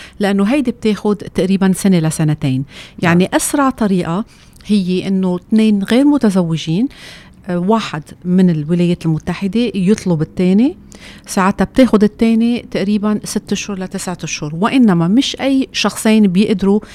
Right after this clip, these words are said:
Speaker 1: يقد-، آه، مش أي شخصين بيقدروا يدخلوا بفيانسي فيزا مع بعضهم. الشخص اللي موجود بالولايات المتحدة اللي بده يدخل ب-،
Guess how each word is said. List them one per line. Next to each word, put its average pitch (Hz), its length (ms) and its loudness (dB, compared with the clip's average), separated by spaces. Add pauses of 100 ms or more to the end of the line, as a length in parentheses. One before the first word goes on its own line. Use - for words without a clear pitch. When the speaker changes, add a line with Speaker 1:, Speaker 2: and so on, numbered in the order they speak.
(200)
Speaker 1:
يقد-، 180 340 -2 (100)
آه، 190 120 -2 (220)
مش 208 240 -2
أي 262 140 -2
شخصين 226 360 -4
بيقدروا 196 240 -4
يدخلوا 208 300 -2
بفيانسي 185 640 -2
فيزا 196 280 0
مع 151 160 -4
بعضهم. 139 420 -4 (520)
الشخص 277 400 0
اللي 214 160 4
موجود 202 400 4
بالولايات 185 440 0
المتحدة 165 640 -2
اللي 151 140 -4
بده 160 200 -2
يدخل 214 340 0
ب-، 156 220 -4